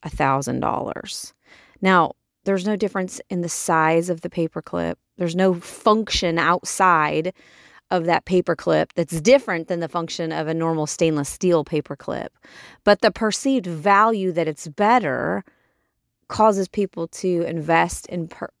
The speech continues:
purchasing this for someone else when the actual paper clip will, especially if it was sterling, would get mixed up with some of the other paper clips that people use.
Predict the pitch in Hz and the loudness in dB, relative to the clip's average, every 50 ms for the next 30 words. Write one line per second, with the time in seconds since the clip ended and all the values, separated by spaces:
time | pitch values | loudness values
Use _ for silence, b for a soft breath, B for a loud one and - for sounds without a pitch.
0 | _ - - 180 180 - - 180 170 - 165 156 160 156 151 151 - - - - | _ -6 -4 -2 -2 -2 -2 -4 -2 -2 -2 -2 -2 -2 -2 -4 -6 -8 -8 -8
1 | 147 143 - 156 147 147 147 143 147 143 143 139 135 135 - - - - - b | -6 -6 -4 -4 -4 -4 -2 -2 -2 0 0 0 -2 -2 -4 -6 -8 -10 -10 b
2 | b b b b b b b b b b - 170 185 180 175 165 156 151 151 151 | b b b b b b b b b b -2 2 2 4 4 2 2 0 -2 -2
3 | 151 - _ _ _ _ _ _ _ _ 180 180 175 - - 170 170 180 - - | -6 -8 _ _ _ _ _ _ _ _ -6 -6 -4 -2 -2 -2 -2 -2 -4 -6
4 | - - 180 160 156 156 156 151 147 147 - _ - 190 180 170 - 156 - - | -4 -2 -2 0 2 2 0 0 -2 -4 -8 _ -4 -4 -4 -2 -4 -6 -8 -4
5 | - 180 170 165 160 - _ _ - 175 165 170 165 - _ _ _ _ _ - | -2 0 0 0 -2 -4 _ _ -8 -4 -2 -2 -4 -4 _ _ _ _ _ -10
6 | - - - 202 220 214 - 190 170 - - - - 151 - - - 156 156 151 | -10 -2 0 0 0 2 0 -2 -2 -2 -4 -6 -6 -6 -6 -6 -6 -6 -4 -4
7 | 156 156 160 156 151 - 170 - - 170 165 - - - - 165 151 151 - - | -4 -4 -4 -4 -4 -4 -6 -6 -4 -6 -6 -6 -8 -6 -4 -2 -4 -2 -2 -4
8 | 156 - - 160 151 151 147 147 - - - 160 156 160 151 - - 156 147 - | -6 -4 -4 -4 -4 -4 -4 -4 -6 -4 -4 -4 -2 -2 -4 -4 -4 -6 -6 -6
9 | 139 - - - - - - - - - - - 165 - - 156 160 143 131 143 | -10 -10 -8 -8 -8 -8 -8 -10 -10 -10 -10 -10 -10 -8 -8 -8 -8 -6 -6 -6
10 | 147 143 - - | -6 -6 -8 -10